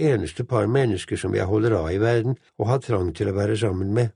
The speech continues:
Mon jeg noensinne får se dem igjen? Til neste høst løper hennes separasjonstid ut, så hun kan gifte seg igjen,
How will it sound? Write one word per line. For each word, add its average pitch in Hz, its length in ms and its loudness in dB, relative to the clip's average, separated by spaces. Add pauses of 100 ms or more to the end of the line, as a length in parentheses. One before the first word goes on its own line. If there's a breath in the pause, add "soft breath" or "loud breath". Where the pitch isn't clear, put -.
(1000)
Mon 120 160 2
jeg 123 160 2
noensinne 120 560 2
får 117 160 -4
se 117 160 4
dem 110 160 0
igjen? 120 300 2 (1600)
Til 160 160 2
neste 185 540 0
høst - 560 -2
løper 135 320 0
hennes 139 380 0 (100)
separasjonstid 143 1200 -4
ut, 143 400 -6
så - 220 -4
hun 117 180 2
kan 120 220 0
gifte 143 280 -4
seg 101 260 0
igjen, 131 320 2